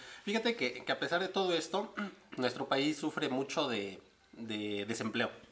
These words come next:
y hay mucha gente que no encuentra trabajo. Eh, ¿qué le podrías decir en tu experiencia? Eh, digo, a lo mejor en su momento tú contratas gente o te gusta tener gente a tu cargo.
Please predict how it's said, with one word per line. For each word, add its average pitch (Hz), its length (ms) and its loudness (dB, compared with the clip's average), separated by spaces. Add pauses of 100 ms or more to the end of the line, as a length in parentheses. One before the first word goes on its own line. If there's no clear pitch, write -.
(340)
y 117 120 0
hay 127 80 4
mucha 143 240 2
gente 143 680 0
que 113 160 -4
no 117 120 0
encuentra 117 460 0
trabajo. 104 400 0 (640)
Eh, 120 680 2
¿qué 180 140 4
le 202 120 0
podrías 160 400 2
decir 165 400 -2
en 110 260 -2
tu 117 60 -2
experiencia? 143 680 0 (360)
Eh, 104 960 -2 (260)
digo, 123 360 4
a 104 160 2
lo 107 60 0
mejor 110 240 4
en 139 120 2
su 131 100 -4
momento 127 480 2
tú 127 540 -2
contratas 117 440 0
gente 127 500 0
o 107 260 -4
te 107 120 -4
gusta 113 320 -2
tener 113 260 -2
gente 113 220 -4
a 110 60 -6
tu 101 100 -10
cargo. 123 340 2